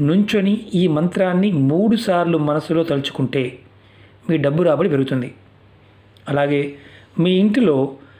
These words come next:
ధనం, ధాన్యం వృద్ధి చెందుతాయి. సుఖ సంతోషాలు, సంపద, పేరు ప్రతిష్టలు పెరుగుతాయి. మీలో ఆకర్షణ శక్తి పెరుగుతుంది. ప్రతి ఒక్కరూ కూడా మీకు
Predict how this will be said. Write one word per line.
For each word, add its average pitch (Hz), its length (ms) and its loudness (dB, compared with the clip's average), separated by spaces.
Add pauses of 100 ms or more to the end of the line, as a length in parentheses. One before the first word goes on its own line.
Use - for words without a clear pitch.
(300)
ధనం, 202 500 0
ధాన్యం 151 480 -2 (960)
వృద్ధి 151 220 -2
చెందుతాయి. 143 400 -4 (880)
సుఖ 190 160 -2
సంతోషాలు, 180 840 0 (180)
సంపద, 170 440 -2 (360)
పేరు 196 200 2
ప్రతిష్టలు 170 440 -4
పెరుగుతాయి. 139 440 -4 (960)
మీలో 190 600 2 (400)
ఆకర్షణ 180 460 -2
శక్తి - 300 -2
పెరుగుతుంది. 147 500 -2 (720)
ప్రతి 180 260 0
ఒక్కరూ 190 460 2
కూడా 151 460 0 (220)
మీకు 285 400 0